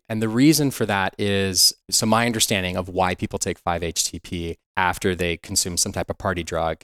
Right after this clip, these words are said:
is because they kinda dysregulated the amount of serotonin in their body and the production of serotonin. And by kind of exogenously taking the five H T P, they're, they're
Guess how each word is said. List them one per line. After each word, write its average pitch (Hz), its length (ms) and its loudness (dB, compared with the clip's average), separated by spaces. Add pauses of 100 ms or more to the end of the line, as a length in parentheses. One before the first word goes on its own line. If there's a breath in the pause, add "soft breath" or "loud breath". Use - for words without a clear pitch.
is 104 140 -2
because 90 460 -2
they 98 100 -6
kinda 98 240 -4
dysregulated 95 960 0
the 92 100 -4
amount 90 220 -2
of 85 60 -6
serotonin 95 500 -2
in 98 80 -2
their 107 80 -2
body 110 300 0
and 90 100 -4
the - 40 -10
production - 420 -6
of 85 80 -6
serotonin. 82 600 -6 (200)
And 104 160 0
by 85 400 -2 (160)
kind 87 160 -6
of 82 60 -10 (400)
exogenously 107 580 2
taking 104 240 0
the 92 80 -2
five 90 220 0
H - 120 -4
T 95 120 -4
P, 95 180 -8
they're, 85 260 -4 (220)
they're 82 220 -6